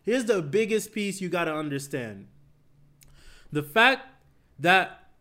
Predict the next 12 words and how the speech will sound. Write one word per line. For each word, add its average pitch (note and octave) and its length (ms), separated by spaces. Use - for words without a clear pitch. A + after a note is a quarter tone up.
you D3+ 120
displayed E3+ 480
a D3+ 60
lot F3+ 300
of G#3+ 160
qualities D3+ 840
in D3+ 140
terms D#3+ 340
of D3 160
merging E3+ 500
the F#3 60
groups, C3+ 520